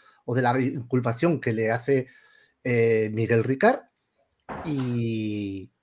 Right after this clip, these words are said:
y las otras personas que pudieron participar, porque hay una serie de vestigios biológicos de otras personas, no sabemos quiénes son. Pues oiga, yo creo, yo creo que lo ideal sería, eh,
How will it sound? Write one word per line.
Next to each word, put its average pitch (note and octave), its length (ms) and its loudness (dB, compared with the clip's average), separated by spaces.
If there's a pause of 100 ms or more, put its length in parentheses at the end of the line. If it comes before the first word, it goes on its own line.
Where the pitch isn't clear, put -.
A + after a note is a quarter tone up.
(380)
y B2+ 180 -2
las G#2+ 260 -2
otras B2+ 300 0
personas C#3 640 2
que - 180 -6
pudieron A#2 400 2
participar, B2+ 540 2
porque A#2+ 180 -4
hay A#2 60 2
una A#2+ 120 2
serie A#2+ 280 0
de A#2 240 0 (160)
vestigios B2+ 640 2
biológicos B2+ 680 2
de C3 60 0
otras C3 220 -2
personas, D3 540 -4 (360)
no B2+ 240 2
sabemos C#3 440 4
quiénes G2+ 340 -4
son. - 380 4 (440)
Pues A#2 180 -6
oiga, A#2+ 400 4
yo A2 480 -2
creo, B2 540 6 (120)
yo B2+ 440 6
creo A#2 440 2 (520)
que B2 140 4
lo G#2+ 180 2
ideal G#2 420 -4
sería, A#2+ 680 0
eh, G#2 840 -4